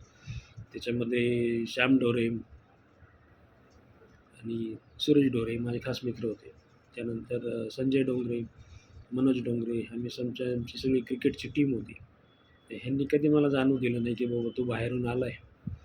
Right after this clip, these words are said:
मग, अ, तू आमच्यापेक्षा कमी आहे" किंवा काय. त्यांच्या घरामध्ये पण माझा वावर म्हणजे असं असायचं की जसं काय मी त्यांच्यातलंच एक आहे. तर असे मित्र जे नि-, अं,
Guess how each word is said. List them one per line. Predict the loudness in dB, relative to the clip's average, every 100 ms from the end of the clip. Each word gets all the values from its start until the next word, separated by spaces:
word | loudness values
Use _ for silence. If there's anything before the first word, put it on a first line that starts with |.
| -16 -16 -16 -20 -18 -6
मग, | -4 0
अ, | 0 -2 -2
तू |
आमच्यापेक्षा | -2 -2 -6 -8 -10
कमी | -6 -4 0 0
आहे" | -2
किंवा | -8 -12
काय. | -10 -10 -8
त्यांच्या | -6 -8 -6 -8
घरामध्ये | -6 -4 -4 -4
पण | -4 -4
माझा | -2 0
वावर | 2 2 0
म्हणजे | 0 0
असं | -2 -2 -6
असायचं | -6 -8
की | -6
जसं | -4 -4 -2
काय | 0
मी | 0
त्यांच्यातलंच | -2 -4 -6 -10 -10 -10
एक | -12
आहे. | -14 -20 -20 -20 -20 -20 -20 -20 -20 -20 -20 -4
तर | 0
असे | 0 2
मित्र | 4 4 2 2
जे | 4 4 4
नि-, | 2 -4 -10 -20 -20 _ -18 -2
अं, | 0 0 -2 -2 -2 -4 -4 -6